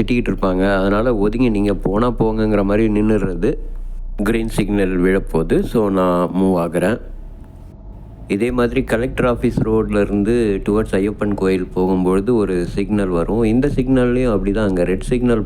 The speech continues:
போட்டிருக்கு. ஆனா போறவங்க யாரும் நிக்க மாட்டாங்க. நான் வழக்கப்படி வலதுபுறம் ஒதுங்கி நின்னுட்டேன். இப்ப என்ன ஒரு ஆட்டோ கிராஸ் பண்ணி கொஞ்சம் தயங்குனாரு,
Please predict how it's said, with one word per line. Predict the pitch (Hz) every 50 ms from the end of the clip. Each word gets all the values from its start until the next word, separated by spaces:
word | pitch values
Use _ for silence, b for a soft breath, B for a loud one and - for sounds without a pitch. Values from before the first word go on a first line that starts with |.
| - -
போட்டிருக்கு. | 107 117 131 - 113 98 90 78 - 92 107 147 - - -
ஆனா | - 104 104 110 113 113 107 - -
போறவங்க | 98 98 101 107 104 101 101 98 92
யாரும் | 92 92 95 98 98
நிக்க | 95 87 - - 95 92
மாட்டாங்க. | 90 85 - 85 82 85 104 143
நான் | 139 110 104
வழக்கப்படி | 101 98 101 98 - 101 87 - 98 107 110 110 107 101 95 92 92
வலதுபுறம் | 87 90 92 92 92 90 98 87 92 90 87 85
ஒதுங்கி | 82 85 85 90 87 90 82 85 87 85 82 80 - -
நின்னுட்டேன். | - 90 90 90 90 92 - - - 85 95 - B B B B B B B B B
இப்ப | B - 104
என்ன | 101 98 98 104 98
ஒரு | 95 95 92 92
ஆட்டோ | 98 110 120 123 127 113 -
கிராஸ் | - - 98 101 117 113 -
பண்ணி | - 104 110 120
கொஞ்சம் | - 107 101 98 95 92 82 -
தயங்குனாரு, | 90 90 92 101 104 104 104 101 98 92 90 90 98 120 -